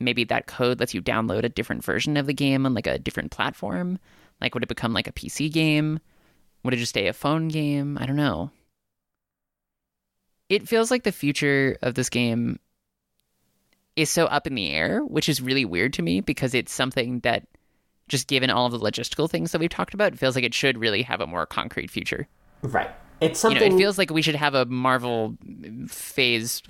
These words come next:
Speaker 1: what, what, what the fuck do they call it? Like, phase, is it phase two, phase four? I don't remember what it's called. Like, the
Speaker 2: Uh,
Speaker 1: whole, the,
Speaker 2: I think
Speaker 1: the
Speaker 2: they're on
Speaker 1: dumb
Speaker 2: phase
Speaker 1: thing that the
Speaker 2: four now.
Speaker 1: M C U put out where they're like, "Here are the next twenty-one movies we have planned."
Speaker 2: Yeah, right. <laughs> Um,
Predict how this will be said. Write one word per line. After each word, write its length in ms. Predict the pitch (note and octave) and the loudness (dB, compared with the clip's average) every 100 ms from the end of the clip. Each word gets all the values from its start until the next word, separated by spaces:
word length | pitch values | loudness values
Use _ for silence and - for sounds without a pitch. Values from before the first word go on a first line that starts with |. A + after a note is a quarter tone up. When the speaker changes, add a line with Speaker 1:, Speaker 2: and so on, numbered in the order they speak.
| A#2+ A#2+ | -8 -4
Speaker 1:
what, 200 | D3 - | -6 -2
what, 260 | D#3 D#3+ | -2 -2
what 160 | C#3 E3 | -2 -4
the 60 | |
fuck 140 | E3 E3 | -4 -4
do 40 | |
they 100 | E3 | -2
call 180 | - D#3+ | 0 0
it? 100 | D#3+ | 0
Like, 120 | - | -2
phase, 260 | - B2 - _ | 0 -2 -2 _
is 140 | - - | -8 -4
it 40 | |
phase 180 | - D#3 | -2 -2
two, 240 | - D3 D3+ | 0 -2 0
phase 180 | C#3 B2+ | -2 -4
four? 420 | - A2 A#2+ A#2+ | -2 0 2 0
I 60 | |
don't 80 | F2+ | 0
remember 180 | D#2 - | -2 -6
what 60 | - | -8
it's 80 | - | -6
called. 240 | - - - - - - | -6 -6 -14 -16 -10 -4
Like, 140 | D3 - | -2 0
the 60 | |
Speaker 2:
Uh, 20 | |
Speaker 1:
whole, 280 | C3 E3+ E3 | 0 4 2
the, 160 | C#3 C#3+ | 2 0
Speaker 2:
I 40 | |
think 180 | C#3+ E3 | 2 2
Speaker 1:
the 40 | C3 | 4
Speaker 2:
they're 80 | - | 4
on 60 | |
Speaker 1:
dumb 60 | - | 4
Speaker 2:
phase 120 | E3+ | 2
Speaker 1:
thing 160 | D3+ C#3+ | 2 4
that 80 | F#2+ | 4
the 60 | |
Speaker 2:
four 80 | G2+ | 2
now. 60 | A#2 | 2
Speaker 1:
M 20 | |
C 120 | G2+ | 0
U 80 | G#2 | 0
put 160 | - F#2+ | 0 0
out 160 | F2 | 2
where 280 | F2+ F2+ B2 - _ _ _ | 2 0 0 -6 _ _ _
they're 160 | - A2 | -2 0
like, 160 | G#2 - | 0 0
"Here 180 | D3+ | 2
are 60 | F3 | 4
the 60 | C#3 | 4
next 220 | C#3+ - | 0 -2
twenty-one 440 | - C#3+ D#3 D3+ | -2 2 2 2
movies 360 | D#3 D#3+ C3+ B2 | 4 4 4 2
we 80 | A#2+ | 2
have 180 | A2+ | 0
planned." 400 | - A2+ G#2+ C3 - - - - | 0 0 2 0 -2 -10 -14 -2
Speaker 2:
Yeah, 180 | B2 - | -2 0
right. 260 | G2 - B2+ - | -2 0 -2 -2
<laughs> 40 | - - - - - - | -10 -14 -16 -18 -18 -2
Um, 460 | C#3+ B2+ G#2+ G#2+ A#2 | 2 4 4 0 -6